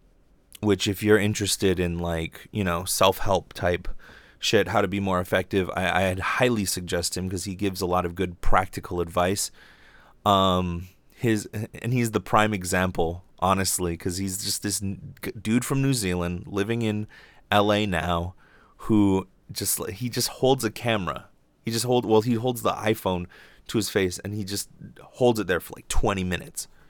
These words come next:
twenty, twenty-five minutes. He doesn't, you know, either that or he has a selfie stick. I'm sure he has a selfie stick or whatever. And it's just, like, it's very low, low quality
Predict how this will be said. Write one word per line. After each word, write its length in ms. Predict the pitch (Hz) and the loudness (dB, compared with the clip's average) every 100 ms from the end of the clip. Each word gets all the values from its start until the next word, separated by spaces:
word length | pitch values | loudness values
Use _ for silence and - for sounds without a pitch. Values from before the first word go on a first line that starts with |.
| - | -16
twenty, 280 | - 113 113 | -2 0 0
twenty-five 540 | - 104 101 95 92 | -2 -2 0 0 0
minutes. 400 | 95 82 80 - - - - - _ | -2 -4 -6 -12 -14 -20 -20 -20 _
He 120 | - | -8
doesn't, 400 | 107 110 113 107 _ - | 6 6 6 -2 _ -16
you 140 | - | -12
know, 80 | 92 87 | -12 -14
either 320 | - 104 113 | -10 -4 2
that 200 | 107 101 | 4 4
or 20 | |
he 60 | 98 | 2
has 160 | 92 90 | -2 -4
a 20 | |
selfie 340 | - 90 - | -4 -4 -4
stick. 220 | - 87 | -8 -6
I'm 80 | 95 | -6
sure 160 | 98 117 | 0 2
he 60 | |
has 80 | 95 | 2
a 40 | 90 | 2
selfie 320 | 92 85 90 | -2 -2 -4
stick 280 | - 87 87 | -4 -4 -2
or 40 | |
whatever. 260 | 85 85 82 | -2 -2 -4
And 140 | 92 | -6
it's 200 | 92 - | -4 -4
just, 240 | 117 110 | -2 0
like, 240 | 104 92 - | 0 0 -2
it's 280 | 95 - - | -6 -6 -6
very 440 | 92 92 110 110 | -8 2 4 4
low, 480 | 92 98 98 95 95 - - - - _ _ - - | 6 6 8 6 0 -16 -20 -20 -20 _ _ -20 6
low 260 | 110 110 | 10 10
quality 880 | 110 - 110 98 101 98 92 90 87 | 8 2 4 6 6 4 2 -2 -4